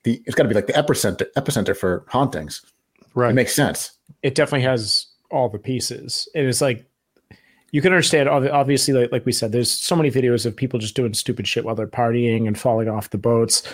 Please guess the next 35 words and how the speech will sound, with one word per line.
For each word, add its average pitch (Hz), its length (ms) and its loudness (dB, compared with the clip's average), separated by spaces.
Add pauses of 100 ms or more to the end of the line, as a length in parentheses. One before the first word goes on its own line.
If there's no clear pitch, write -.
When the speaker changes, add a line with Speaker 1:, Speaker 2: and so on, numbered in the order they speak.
(380)
Speaker 3:
But 135 300 0 (100)
a 131 40 0
lot 139 180 4
of 190 60 -4
people 214 180 -2
that 139 120 2
fall 139 360 2
in 120 80 2
the 117 80 0
water, 113 540 -2 (520)
for - 240 -2
one, 143 600 2 (240)
this 139 180 2
isn't 156 220 4
salt 123 300 2
water, 113 380 -2
it's - 160 -6
fresh 123 320 0
water, 120 260 -4
so - 140 -4
you're 131 40 2
gonna 120 140 0
sink 113 220 -2
a 113 40 -4
lot 110 200 -4
faster. - 420 -6 (320)
For 135 160 0
two, 151 600 4
they 139 240 2
s-, - 260 -2
a 123 60 0
lot 127 260 2
of - 40 0
people 175 260 -2
claim, 117 540 -2